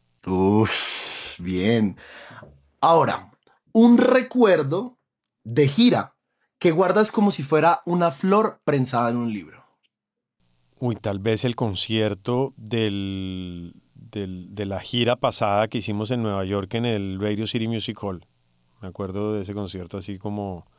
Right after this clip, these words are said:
Speaker 2: puedo cerrar los ojos y, y, y literal ver ese, ese momento.
Speaker 1: ¿Y un lugar donde te hubiese can-, te, te hubiese gustado cantar Te Mando Flores por primera vez?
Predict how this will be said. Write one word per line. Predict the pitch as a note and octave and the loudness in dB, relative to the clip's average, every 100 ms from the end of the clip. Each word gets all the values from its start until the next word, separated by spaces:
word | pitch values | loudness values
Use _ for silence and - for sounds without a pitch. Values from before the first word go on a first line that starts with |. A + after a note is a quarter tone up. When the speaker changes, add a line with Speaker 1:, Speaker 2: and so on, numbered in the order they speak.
| _ _ _ _ _ - | _ _ _ _ _ -6
Speaker 2:
puedo | A2+ | -2
cerrar | A#2 G#2 G2+ | 0 2 2
los | G#2 G#2+ | 2 0
ojos | B2 A2+ A2+ - | 0 0 -2 -4
y, | A2+ G2+ F#2 - | -6 -6 -8 -10
y, | G2+ F#2 F2 E2+ F#2+ - | -8 -8 -10 -14 -16 -12
y | G#2 | -8
literal | G2+ G2+ G2 G2 | -8 -6 -6 -6
ver | G#2 A2 G2+ F#2+ _ _ _ _ _ _ _ _ _ _ _ | -2 -2 -2 -6 _ _ _ _ _ _ _ _ _ _ _
ese, | - G#2 - G#2+ - | -12 -10 -6 -6 -6
ese | G#2+ A2 | -8 -6
momento. | G2+ F2 E2 _ _ _ _ _ _ | -6 -8 -12 _ _ _ _ _ _
Speaker 1:
¿Y | F3 G3 | 6 8
un | G3+ | 10
lugar | G3+ G#3+ G#3+ G#3 G#3 F#3 - | 10 8 6 4 2 -4 -14
donde | C3+ D3 F3+ E3+ | -4 2 4 4
te | C#3+ E3+ | 2 2
hubiese | E3 D3+ F3+ | 2 4 2
can-, | F3+ E3+ | 2 0
te, | - | -2
te | D3 - | -2 4
hubiese | D3+ C#3+ | 4 4
gustado | F3+ C#3+ - D3 D3 | 0 0 2 4 4
cantar | D3 C#3+ B2+ C3+ C#3+ - | 2 -2 0 0 0 0
Te | C#3 | 0
Mando | C3 C3 A#2+ | 0 0 -2
Flores | C#3+ C#3+ C#3 | -2 -2 -4
por | C3+ | -6
primera | A#2+ A2+ G#2 G#2 | -4 -4 -2 -4
vez? | - - | -8 -18